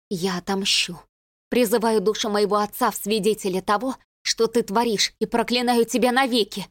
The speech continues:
Отпусти!» Она снова попыталась вырваться.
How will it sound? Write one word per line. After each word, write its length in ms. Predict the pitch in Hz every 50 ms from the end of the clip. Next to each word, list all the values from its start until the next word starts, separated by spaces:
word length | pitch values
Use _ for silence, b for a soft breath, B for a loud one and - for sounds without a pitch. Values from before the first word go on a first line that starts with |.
| _ _ _ -
Отпусти!» 800 | 254 - _ - 339 359 - - - - 392 359 294 269 - - _ _ _ _ _ _ _ _ _ _ _ -
Она 320 | - 214 226 277 330 339
снова 320 | - - 233 262 262 302
попыталась 640 | 285 277 247 - 214 - 202 202 196 202 190 - 180
вырваться. 540 | 170 190 185 165 160 180 185 - - -